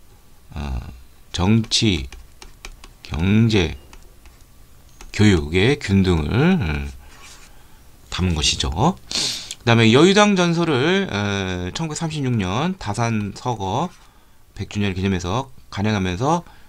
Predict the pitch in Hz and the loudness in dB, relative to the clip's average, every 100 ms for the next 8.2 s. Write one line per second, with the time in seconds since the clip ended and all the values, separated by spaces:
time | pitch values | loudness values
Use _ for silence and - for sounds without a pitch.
0 | - - 185 - 143 117 117 113 113 135 | -10 -2 -2 -2 -2 -2 -2 0 2 2
1 | 127 131 147 117 98 98 87 85 82 92 | 2 0 0 0 0 0 0 -2 -2 -4
2 | 107 123 - - - 196 214 175 139 110 | -4 -8 -14 -16 -6 -2 2 4 2 0
3 | 107 95 87 85 80 80 104 170 180 - | -2 -2 -4 -6 -6 -6 0 0 0 -4
4 | - - - - - - - - 101 110 | -20 -20 -20 -20 -20 -20 -10 0 2 4
5 | 110 98 87 117 117 113 170 165 127 107 | 2 2 4 4 4 2 2 0 0 0
6 | 98 87 117 120 - 87 90 113 120 135 | 0 0 -2 -4 -6 -4 -4 -4 -4 -4
7 | 127 - - - - - 82 80 90 123 | -6 -10 -8 -4 -2 -2 -2 -2 0 2
8 | 156 | 0